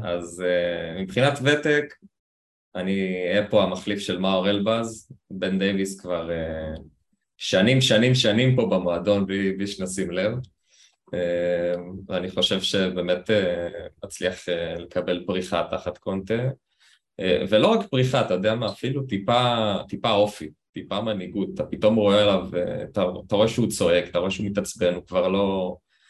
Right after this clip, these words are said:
כאילו, אני מקווה, כן? אני... אני, זה, יש, יש בזה משהו, אה, איזשהו שינוי כזה, וזה, זה כיף לראות.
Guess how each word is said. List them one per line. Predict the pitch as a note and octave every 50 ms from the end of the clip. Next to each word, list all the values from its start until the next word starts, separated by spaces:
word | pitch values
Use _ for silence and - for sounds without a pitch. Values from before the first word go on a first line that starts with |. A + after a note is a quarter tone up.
| _ _ _ _ -
כאילו, | - D#3 D#3 E3+ D3 C#3+
אני | D3+ D3+
מקווה, | C#3+ - D#3+ D3+ D3 E3+ A#2+ -
כן? | - C#3 C#3+ C#3+
אני... | B2 G#2+ G#2+ A2 G#2+ G#2+ G#2+ G#2 G#2
אני, | G2+ G2+ G2 - _ _ _ _ _ _ _ _ -
זה, | G#2+ - -
יש, | A#2 C3+ C3 C#3 A#2+
יש | A#2+ B2 B2+ B2+
בזה | C3 B2 A2+ G#2
משהו, | G#2 G#2+ G#2 - - A#2+ A2 G#2 G2+ F#2+ F#2 F2+ F2 F#2 - _ _ _ _ _ - - _ _ _ _ _ - _ _ _ _
אה, | F#2+ F#2 F#2 F2+ F2 F2 F2 F2
איזשהו | F#2 A2+ A#2+ B2+ B2+ - A2 G2+
שינוי | G2 - - F#2 F2+ G2+ A2 A2+ A2
כזה, | A2 G#2 G2 F#2 F2+ F2+ D2+
וזה, | E2+ E2+ D#2+ E2+ F2+ F2 E2+ F2
זה | E2 E2+ F2
כיף | - G#2+ G#2+ G#2 -
לראות. | F2+ F2+ F2 F#2 G2+ A2+ C3 - -